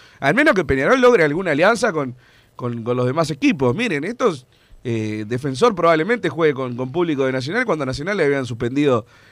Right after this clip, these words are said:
a la, a que asista a la, la parcialidad. Entonces, bueno, de Defensor debería estar enojado, aliate con Defensor. Porque al final <laughs> Nacional hace lo que quiere, tiene después a Torque, a Rentistas, a Albion, eh, a todos esos clubes que le votan todo.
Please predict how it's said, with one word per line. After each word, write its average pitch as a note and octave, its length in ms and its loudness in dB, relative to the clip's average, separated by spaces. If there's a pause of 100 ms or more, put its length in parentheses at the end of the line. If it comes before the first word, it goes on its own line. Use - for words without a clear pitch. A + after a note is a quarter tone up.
(120)
a A#2+ 120 -4
la, A2+ 800 -2
a A#2+ 120 -4
que A#2+ 100 -4
asista C#3 280 -6
a B2+ 40 2
la, B2 140 2
la A#2 120 -2
parcialidad. C3+ 520 0
Entonces, F3+ 300 -2
bueno, F3+ 220 0
de C3 100 0
Defensor D3 480 -2
debería F3+ 240 0
estar E3+ 180 -6
enojado, G3 340 0
aliate D4 340 2
con E3 120 -4
Defensor. C3 540 -4 (720)
Porque D3+ 200 -2
al D#3 60 -2
final C4+ 300 0
<laughs> - 0 -
Nacional A3 360 -2
hace C#4 200 4
lo G#3 100 4
que G3+ 100 2
quiere, D4+ 320 -2
tiene G#3 400 -6 (320)
después D#3+ 400 0
a F3 100 2
Torque, C#3 480 4 (220)
a D3+ 120 4
Rentistas, F3 640 -2
a G3 220 8
Albion, C#3 380 0 (240)
eh, D3 180 -2
a D3 80 0
todos G#3+ 240 -4
esos F#3+ 220 -6
clubes D4 420 0 (160)
que E3 120 -4
le F3 100 0
votan G#3 360 2
todo. F#3+ 400 4